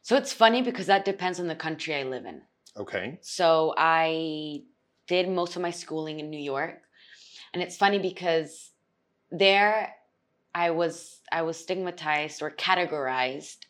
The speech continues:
Speaker 1: as La Latina.
Speaker 2: Okay.
Speaker 1: La Latina or the drug dealer. Maybe
Speaker 2: Oh.
Speaker 1: 'cause I smoked a lot of pot.
Speaker 2: <laughs>
Speaker 1: I still do. <laughs> But, um, I would always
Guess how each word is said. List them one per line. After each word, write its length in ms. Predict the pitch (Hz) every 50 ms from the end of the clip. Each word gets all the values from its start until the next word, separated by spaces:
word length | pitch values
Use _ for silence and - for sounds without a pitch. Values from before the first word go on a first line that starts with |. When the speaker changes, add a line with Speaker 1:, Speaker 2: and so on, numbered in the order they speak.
| _ -
Speaker 1:
as 560 | 143 143 143 139 139 139 131 135 135 - - _ -
La 260 | - 131 127 147 143 131
Latina. 560 | 139 147 135 135 - 160 170 165 147 117 - - - _ _ -
Speaker 2:
Okay. 400 | - - - 87 71 71 101 120 - _
Speaker 1:
La 100 | - 143
Latina 840 | 151 139 135 139 - 170 170 165 165 160 160 156 156 156 156 - - -
or 140 | 147 147
the 100 | 143 151
drug 340 | 147 - 175 170 156 139 -
dealer. 520 | - 151 147 143 147 147 143 143 139 139 - _ - - - -
Maybe 180 | 180 196 240
Speaker 2:
Oh. 40 | 240
Speaker 1:
'cause 140 | 247 254 240
I 60 | 202 180
smoked 280 | - 180 175 175 175
a 60 | 175
lot 160 | 165 156 147 139
of 160 | 131 - -
pot. 360 | - 170 175 185 180 - - - _ _ _ _ - - - -
Speaker 2:
<laughs> 960 | 135 - - 143 127 - - 139 - - - 139 - - _ - - - 175
Speaker 1:
I 40 |
still 320 | 165 - - 214 202 190 156
do. 440 | 135 170 165 175 180 190 202 214 247
<laughs> 120 | 254 247 - - - - - - - - - _ _ _ - 175 170 247 233 - - - _ -
But, 300 | 160 170 180 175 165 170
um, 360 | 165 165 160 160 160 160 - - - - - - - _ _
I 120 | - 208 208
would 180 | 202 208 202 -
always 760 | 196 196 202 202 214 220 226 226 226 226 185 170 - -